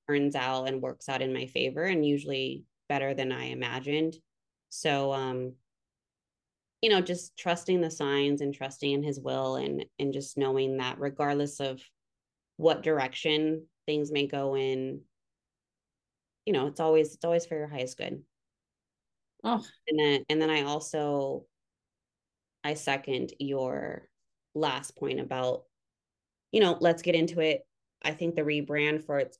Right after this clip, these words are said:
Speaker 1: uh, itself, it was huge for us. It feels a lot more auth-, authentic and easier for us to relate. We've talked about it before on a previous episode where Fed Work towards the end kind of felt like a little reach for us, where, like,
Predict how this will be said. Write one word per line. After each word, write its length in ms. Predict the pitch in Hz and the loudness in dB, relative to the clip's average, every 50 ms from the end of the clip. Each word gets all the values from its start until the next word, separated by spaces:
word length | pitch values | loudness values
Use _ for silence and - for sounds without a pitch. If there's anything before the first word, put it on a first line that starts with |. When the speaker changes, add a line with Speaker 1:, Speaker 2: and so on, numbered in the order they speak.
| - | -6
Speaker 1:
uh, 100 | 139 135 - | -6 -4 -2
itself, 680 | - 139 139 - - - - 131 127 139 175 - - - - _ _ _ _ _ - | -2 -2 -2 -2 -6 -6 -4 -2 0 0 -2 -4 -8 -16 -20 _ _ _ _ _ -4
it 60 | 135 | -2
was 200 | 143 143 143 143 | 0 0 -2 -4
huge 420 | - - - 139 139 143 143 - | -6 -6 -4 -2 -2 -2 -4 -4
for 100 | - 143 | -4 -2
us. 440 | 143 147 143 143 147 - - - - - - | 0 0 0 0 -2 -4 -10 -14 -8 -4 -2
It 160 | 143 147 - - | -2 -2 -2 -2
feels 220 | 156 147 143 147 | 0 0 0 0
a 60 | 147 | -2
lot 260 | 139 139 135 135 - 143 | -2 -2 -2 -4 -2 -2
more 220 | 143 143 139 139 | -2 -2 -2 -2
auth-, 240 | 139 139 - 127 - - | -4 -6 -8 -8 -8 -8
authentic 800 | 127 131 131 - 131 123 127 131 - 139 135 131 131 - - - _ | -8 -8 -8 -6 -4 -4 -4 -4 -2 -2 -2 -2 -2 -4 -10 -14 _
and 560 | - 135 135 131 127 127 123 127 123 127 123 - - _ _ _ _ _ _ _ _ - | -4 -2 -2 -2 -2 -2 -4 -4 -4 -6 -6 -8 -14 _ _ _ _ _ _ _ _ -4
easier 420 | 151 156 151 151 151 151 147 143 | -2 -2 -2 -2 0 0 0 -2
for 140 | 147 - 143 | -2 -2 -4
us 180 | 139 143 143 - | -4 -4 -6 -6
to 80 | 143 | -4
relate. 500 | 139 135 135 127 123 131 - - - - - _ _ _ _ _ _ _ _ - | -2 0 0 2 0 0 -2 -6 -10 -18 -20 _ _ _ _ _ _ _ _ -2
We've 140 | 156 156 151 | -2 -2 0
talked 260 | - 170 156 156 175 | 0 0 0 2 0
about 160 | 160 151 143 | 0 0 0
it 60 | 123 | -2
before 260 | 139 143 - 151 143 | -2 -4 -2 0 0
on 80 | 143 139 | 0 0
a 60 | 135 | -2
previous 340 | 139 - 143 139 139 135 135 | -4 -6 -6 -6 -6 -6 -8
episode 460 | 131 131 139 143 - 139 135 131 131 | -8 -8 -8 -4 -2 -2 -2 0 -2
where 240 | 135 135 135 131 - | -2 -4 -4 -4 -4
Fed 180 | - 135 135 135 | -4 -4 -2 -2
Work 280 | 139 135 135 131 127 - - _ _ | 0 0 0 0 -2 -6 -12 _ _
towards 260 | - - 143 139 139 | -6 -4 -2 -2 -2
the 200 | 143 139 - - | -2 -4 -4 -2
end 240 | 131 127 131 135 139 - | -2 -2 -2 -4 -4 -4
kind 140 | 139 131 | -4 -4
of 120 | 131 131 131 | -4 -4 -6
felt 220 | - 135 131 - - | -4 -4 -4 -4 -4
like 200 | 135 131 127 139 | -4 -4 -2 -2
a 60 | 135 | -2
little 220 | 135 131 135 131 | 0 2 2 0
reach 360 | - 135 131 135 139 - - - | 0 -2 -4 -6 -6 -8 -10 -8
for 140 | - 151 147 | -6 -4 -2
us, 240 | 143 143 151 - - | -2 -2 -4 -6 -6
where, 160 | - 135 135 | -6 -4 -4
like, 340 | 135 135 135 131 131 - | -4 -4 -4 -4 -6 -8